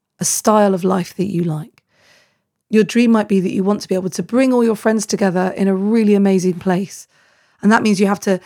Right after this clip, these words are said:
work out what it is that you need to achieve. You know, that could be financial, it could be time, it could be energy, whatever it is. Your dreams matter. So dream big, and by big, I mean dream the dream you want.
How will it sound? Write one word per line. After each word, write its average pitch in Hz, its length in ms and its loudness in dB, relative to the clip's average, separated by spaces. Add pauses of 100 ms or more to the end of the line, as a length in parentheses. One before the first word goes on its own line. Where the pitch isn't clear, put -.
(300)
work 240 340 4
out 220 140 0
what 202 100 -2
it 208 60 -2
is 202 160 0
that - 80 -10
you 202 80 -2
need 190 180 0
to - 120 -6
achieve. 208 520 -2
You 196 80 0
know, 185 200 0 (120)
that 208 160 -2
could 180 120 -6
be 185 120 -2
financial, 247 720 0
it 214 100 -12
could - 100 -18
be 185 80 -8
time, 247 480 0
it - 80 -8
could - 140 -16
be 190 200 -4 (320)
energy, 254 360 0
whatever 269 440 0
it 262 100 0
is. - 540 -4 (840)
Your 226 140 4
dreams 240 340 2
matter. 226 420 -2 (680)
So 214 520 0 (560)
dream 247 380 2
big, 208 420 2 (680)
and 185 120 0
by 196 160 0
big, 214 440 2 (180)
I 196 80 0
mean 175 360 0 (280)
dream 196 460 0 (100)
the 190 100 -2
dream 190 260 2
you 196 120 0
want. 185 280 -2